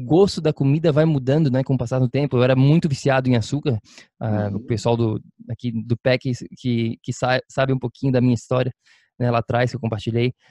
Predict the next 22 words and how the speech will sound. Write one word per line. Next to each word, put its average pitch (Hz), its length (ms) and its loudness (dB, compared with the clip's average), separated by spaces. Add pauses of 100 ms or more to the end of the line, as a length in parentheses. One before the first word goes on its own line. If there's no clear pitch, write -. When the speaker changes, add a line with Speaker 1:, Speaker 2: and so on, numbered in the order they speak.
(160)
Speaker 1:
sobre 120 540 0
como 151 320 4
eu 143 80 4
era 139 180 2
viciado 131 400 -2
em 131 40 2
açúcar 127 440 0
e 127 140 2
como 151 340 2
isso 147 520 0
influenciava 139 680 2
principal-, 147 540 -4 (260)
várias 180 380 0
coisas, 135 320 -2
com 131 140 -2
certeza 127 320 0
absoluta, 127 380 -2
mas 120 360 0
uma 190 200 4
das 143 180 0
coisas 143 300 -2
principais, 139 640 -2